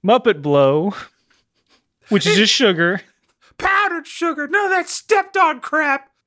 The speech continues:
Speaker 1: Yeah, I mean, look, you smoke crystallized sugar.
Speaker 2: Yeah. Rocks, baby.
Speaker 1: But this,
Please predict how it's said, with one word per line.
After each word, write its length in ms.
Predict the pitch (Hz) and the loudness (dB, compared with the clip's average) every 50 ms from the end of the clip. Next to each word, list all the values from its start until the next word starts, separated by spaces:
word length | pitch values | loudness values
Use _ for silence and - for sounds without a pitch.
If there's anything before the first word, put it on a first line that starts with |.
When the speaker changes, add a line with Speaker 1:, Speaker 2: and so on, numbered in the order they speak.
| _ - - - - - - - | _ -20 -20 -20 -20 -20 -4 -2
Speaker 1:
Yeah, 220 | 214 160 135 143 | 0 2 2 2
I 100 | 170 190 | 2 2
mean, 160 | 190 196 185 151 | 2 0 -2 0
look, 240 | 160 185 180 147 - | 0 0 0 0 0
you 120 | 160 202 208 | -2 -4 -2
smoke 420 | - - 156 165 196 196 185 - | -2 -2 0 2 2 2 2 -2
crystallized 600 | - - 208 196 - - 127 110 98 95 98 - | -2 0 0 0 0 -2 -4 -2 -2 -4 -4 -6
sugar. 440 | - - 104 92 120 143 190 220 - _ _ _ _ | -6 -8 -6 -4 -4 -6 -6 -8 -16 _ _ _ _
Speaker 2:
Yeah. 320 | - 339 359 381 370 302 - - - - _ _ _ _ _ _ _ _ _ _ _ _ | -2 0 2 0 0 -2 -4 -12 -20 -20 _ _ _ _ _ _ _ _ _ _ _ _
Rocks, 440 | - 180 359 370 311 311 - - - | -2 0 0 0 0 -4 -10 -14 -14
baby. 480 | _ 339 339 330 330 339 349 339 320 - _ _ _ _ _ _ _ - _ _ - - _ - _ _ _ - _ _ _ - _ _ _ _ _ _ - - - - - - 233 | _ -6 -6 -4 -4 -2 -2 -4 -4 -6 _ _ _ _ _ _ _ -20 _ _ -20 -20 _ -20 _ _ _ -20 _ _ _ -20 _ _ _ _ _ _ -20 -16 -16 -14 -8 -8 -4
Speaker 1:
But 140 | - 349 339 | -2 0 0
this, 280 | 330 330 330 330 302 | 2 2 0 0 -4